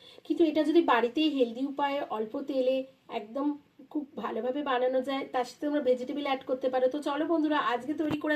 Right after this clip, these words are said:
দেখাবো পনির বার্গার। কিভাবে বানাই, আমার সাথে থাকার অনুরোধ রইল। ভালো লাগলে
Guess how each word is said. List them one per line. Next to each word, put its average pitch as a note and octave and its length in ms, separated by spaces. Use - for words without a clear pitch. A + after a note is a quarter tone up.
দেখাবো D4+ 220
পনির C#4+ 380
বার্গার। F#3+ 340
কিভাবে E4 300
বানাই, D4+ 300
আমার A3+ 300
সাথে C4 160
থাকার A#3+ 320
অনুরোধ F3+ 320
রইল। E3+ 200
ভালো G3+ 300
লাগলে A3 240